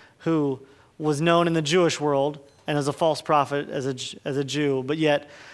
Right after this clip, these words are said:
his Greek name revealed who he really was, a magician, a sorcerer, someone who had nothing to do with God. Saul, kind of his, his old name, that's who he was as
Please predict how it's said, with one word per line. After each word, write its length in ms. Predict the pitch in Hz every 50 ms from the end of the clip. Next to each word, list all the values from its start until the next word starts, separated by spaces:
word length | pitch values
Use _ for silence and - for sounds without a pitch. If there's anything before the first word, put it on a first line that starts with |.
| - - -
his 180 | - 160 147 147
Greek 260 | 151 175 190 175 156
name 240 | 170 156 147 143 143
revealed 340 | 143 139 131 151 156 147 131
who 100 | 135 147
he 60 | 143 139
really 240 | 139 147 143 139
was, 280 | 135 135 131 131 127 123
a 40 | 135
magician, 500 | 139 139 139 127 143 160 147 - 151 135
a 80 | 131
sorcerer, 640 | 117 - - 165 156 165 147 - - 139 131 127 120
someone 340 | - - 175 175 190 180 156
who 220 | 156 151 143 135 - - -
had 160 | - 151 156
nothing 340 | 156 156 160 175 180 - 208
to 80 | 185 151
do 140 | 139 156 170
with 120 | 175 -
God. 380 | - 143 131 123 123 120 120 - - - - - - - - - - - - _
Saul, 680 | - - - 190 208 196 165 151 147 143 143 - - - _ _ _
kind 200 | - 196 226 254
of 80 | 233 165
his, 280 | 170 160 143 131 -
his 280 | - - 135 151 160 147
old 240 | 175 170 185 202 185
name, 420 | 170 147 139 135 131 131 131 131 - - _ _ _ - - _
that's 220 | - 185 202 -
who 100 | 220 226
he 80 | 196 185
was 460 | 165 151 151 151 143 143 143 131 147
as 600 | 175 156 143 139 135 135 131 127 117 - - -